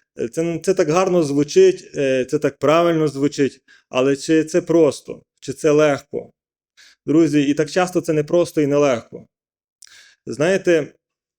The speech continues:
е, ці приклади, які є залишені в нас, е, для нас, е, в Слові Господньому,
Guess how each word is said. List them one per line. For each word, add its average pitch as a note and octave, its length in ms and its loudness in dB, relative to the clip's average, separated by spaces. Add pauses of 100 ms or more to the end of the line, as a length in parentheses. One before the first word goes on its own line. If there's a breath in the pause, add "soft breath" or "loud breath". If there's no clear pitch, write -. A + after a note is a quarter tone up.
(640)
е, B2 120 0
ці E3+ 180 -6
приклади, E3 480 2
які D3 360 2
є C#3+ 200 0
залишені D3 520 0
в C#3 40 -4
нас, D#3+ 300 -4
е, C3+ 200 -6
для A#2+ 280 -4
нас, D#3+ 360 -2
е, A#2+ 240 2
в A2 60 -6
Слові D#3+ 340 2
Господньому, C#3+ 840 -2